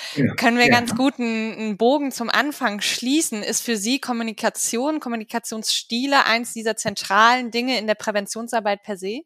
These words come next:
Speaker 1: Ja, das kann man auch in der Polit-,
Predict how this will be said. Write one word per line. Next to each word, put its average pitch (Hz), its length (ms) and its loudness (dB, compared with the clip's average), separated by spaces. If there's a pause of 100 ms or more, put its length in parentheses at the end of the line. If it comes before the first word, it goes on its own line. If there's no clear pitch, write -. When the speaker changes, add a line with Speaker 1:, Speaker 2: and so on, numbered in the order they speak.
(760)
Speaker 1:
Ja, 190 240 8
das 202 240 4
kann 202 140 6
man 220 160 4
auch 202 340 6
in 180 140 6
der 180 120 6
Polit-, 214 460 6